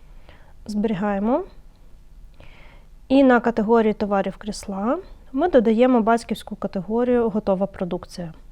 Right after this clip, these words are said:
Зберігаємо. Таким же чином ми налаштуємо категорію товарів дивани.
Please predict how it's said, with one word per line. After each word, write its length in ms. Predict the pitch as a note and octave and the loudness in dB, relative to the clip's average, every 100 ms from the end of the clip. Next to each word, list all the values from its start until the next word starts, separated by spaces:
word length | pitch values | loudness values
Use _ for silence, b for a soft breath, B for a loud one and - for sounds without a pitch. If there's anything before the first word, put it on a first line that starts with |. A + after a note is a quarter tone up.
| - - - b b b b - | -20 -20 -20 b b b b -14
Зберігаємо. 680 | G#3 A3+ F3 F3+ F3 F3+ F#3 - - - - - - - B B B B | -4 -2 -2 -6 -8 -10 -14 -20 -20 -20 -20 -20 -20 -20 B B B B
Таким 300 | B3+ D#4 D4+ | -6 0 0
же 100 | C4+ | 0
чином 360 | - C#4+ C4+ A#3 | 0 2 4 4
ми 120 | A#3 | 2
налаштуємо 800 | A#3 A3+ G#3+ - A#3 A3+ G#3+ G3 | 2 0 -2 -4 0 2 2 -2
категорію 600 | G#3 G3+ G#3+ G#3 G3 G3 | -4 -6 -4 -2 -2 -4
товарів 520 | G3 F#3+ F#3 E3+ E3+ - - | -6 -4 -4 -4 -10 -16 -12
дивани. 640 | A3 G3+ F3+ E3+ F3 A3 | -6 -4 -2 -2 -2 -4